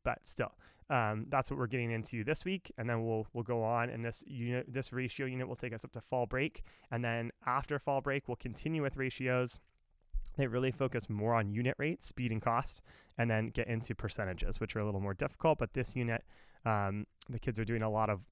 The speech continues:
great work creating diagrams and being able to solve problems. For history, we're gonna start studying our first unit,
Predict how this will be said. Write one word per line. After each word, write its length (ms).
great 320
work 360
creating 460
diagrams 800
and 100
being 220
able 120
to 60
solve 280
problems. 420
For 100
history, 340
we're 100
gonna 260
start 340
studying 300
our 160
first 520
unit, 360